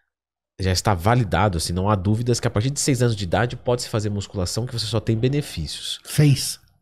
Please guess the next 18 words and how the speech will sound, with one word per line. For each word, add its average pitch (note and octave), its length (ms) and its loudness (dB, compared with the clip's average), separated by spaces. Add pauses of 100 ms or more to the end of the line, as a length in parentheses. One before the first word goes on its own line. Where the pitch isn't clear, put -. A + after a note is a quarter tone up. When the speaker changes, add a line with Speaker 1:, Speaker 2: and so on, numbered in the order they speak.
(160)
Speaker 1:
Seis A#2 300 2
anos G#2+ 140 2
de A#2 60 0
idade. D#2 360 -4 (500)
Mas F#2+ 300 2
o A2+ 80 4
poder B2 400 4
fazer A#2 340 2
não D#3 140 0
é D#3 60 4
o D#3+ 60 2
dever C3+ 340 2
fazer. F#2+ 440 -2 (140)
Speaker 2:
Claro. A#2 320 2
Speaker 1:
Né? G2 240 -2 (220)
Isso E2+ 160 -2
é - 20 2
importante. F#2+ 560 -2